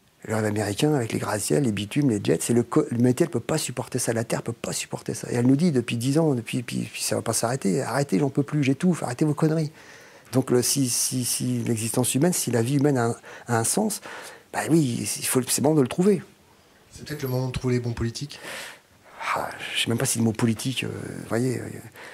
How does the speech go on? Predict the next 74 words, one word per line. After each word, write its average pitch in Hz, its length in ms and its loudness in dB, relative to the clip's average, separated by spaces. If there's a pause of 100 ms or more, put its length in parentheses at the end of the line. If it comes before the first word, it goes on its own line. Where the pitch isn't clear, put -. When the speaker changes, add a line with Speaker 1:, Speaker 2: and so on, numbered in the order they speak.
(240)
Speaker 1:
moi, 117 120 -2
quand 110 140 -4
je 107 120 -2
pense 117 180 0
politique, 120 400 2
je - 60 0
pense, 117 280 -2
je 90 60 -6
pense - 200 -2
à 98 60 0
Gandhi, 113 300 0
je - 80 -2
pense - 180 -2
à 107 60 0
Mandela. 117 360 2
Oui, 147 120 6
c'est 120 160 -4
des 107 80 -6
hommes 104 80 -4
politiques, 120 420 -4
mais 110 80 -6
bon, 110 140 -6
vous 101 100 -2
avez 110 60 0
vu 113 80 -2
ce - 80 -6
qu'on 101 100 -2
en 101 60 0
a 123 80 0
fait 151 120 2
déjà. 107 160 -2
On - 140 -6
les 98 140 -4
a, - 120 -6
on 110 60 -4
les 104 140 -2
a 107 40 0
ou 110 60 2
butés 104 320 -2
ou 123 60 0
mis 107 100 2
en 107 80 0
tôle. 147 260 0 (540)
Mais - 80 -4
c'est - 100 0
des 113 80 2
hautes 127 160 4
consciences. 127 600 0 (240)
Voilà, 117 120 0
c'est - 140 -2
ce - 80 0
qu'il 131 100 -2
faut, 147 120 0
c'est 113 120 0
des 110 80 0
gens 127 120 2
qui 120 160 -4
ont 113 120 0 (120)
une 113 100 2
haute 127 200 6
conscience. 123 440 -2 (340)
Ce - 120 -8
qu'on 113 100 0
appelle 113 200 2
la 110 60 0
sociocratie 123 680 0
de 127 60 0
la 120 60 6
haute 123 120 2
conscience. 117 460 -6
Il - 60 -14
faudrait 110 180 0
que - 120 0
nous, 156 300 4